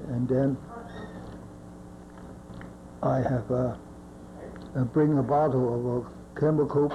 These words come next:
pure, um, saline salt.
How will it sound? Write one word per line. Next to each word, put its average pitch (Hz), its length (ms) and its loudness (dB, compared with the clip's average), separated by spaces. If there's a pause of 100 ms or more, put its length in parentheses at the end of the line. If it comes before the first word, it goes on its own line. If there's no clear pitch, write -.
pure, 131 500 4 (1200)
um, - 560 -4 (560)
saline 147 420 4 (840)
salt. 143 240 2